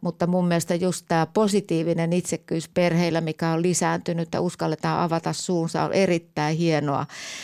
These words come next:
Että mennään muutama vuosi taaksepäin, niin silloin oli vielä esimerkiksi lasten harrastuksista, että maanantaina sinne,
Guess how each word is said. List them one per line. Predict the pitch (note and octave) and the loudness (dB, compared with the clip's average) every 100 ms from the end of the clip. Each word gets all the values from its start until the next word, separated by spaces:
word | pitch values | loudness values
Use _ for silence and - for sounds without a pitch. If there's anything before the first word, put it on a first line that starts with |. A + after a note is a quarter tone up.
| - - - _ | -16 -18 -20 _
Että | E3+ D3+ - E3+ D#3+ D3+ | 0 0 0 2 4 2
mennään | G3 F3 E3+ F#3 | 2 2 4 2
muutama | F#3+ F3 E3 | 2 2 2
vuosi | D3+ D#3+ E3+ | 2 0 0
taaksepäin, | E3+ F#3 E3+ - C#3 _ D#3 D#3 D3+ | 2 2 2 -2 -4 _ 0 0 0
niin | D#3+ | -2
silloin | D3 E3+ D#3 - | 0 2 2 0
oli | D#3 D#3 | -2 0
vielä | D#3+ D#3+ D#3 | 0 2 2
esimerkiksi | D#3+ D3+ D#3+ D#3+ - D#3 - | 0 -2 0 -2 -2 -4 -2
lasten | E3 D#3+ - E3+ | 0 0 0 2
harrastuksista, | F3+ E3+ D3+ - - - - - | 2 2 -2 -6 -10 -8 -6 -6
että | E3 E3+ | -4 -2
maanantaina | F3 E3 E3 - D#3 | 0 0 -2 -4 -4
sinne, | D#3+ F#3 E3 D3+ | -4 -2 -2 -2